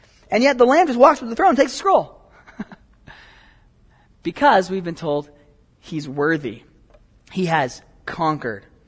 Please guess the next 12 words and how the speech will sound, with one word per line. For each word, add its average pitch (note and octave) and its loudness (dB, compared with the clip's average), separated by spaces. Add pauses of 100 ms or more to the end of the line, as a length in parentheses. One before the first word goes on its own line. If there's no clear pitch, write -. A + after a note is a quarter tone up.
(760)
How A3+ 2
has E3+ -2
he D#3 -6
conquered? A#2+ -8
Well, C3+ -12
we'll D3+ -6
find F#3+ -6
that F3+ 2
out F3+ 0
in D#3 -8
a D#3+ -8
minute. D3 -8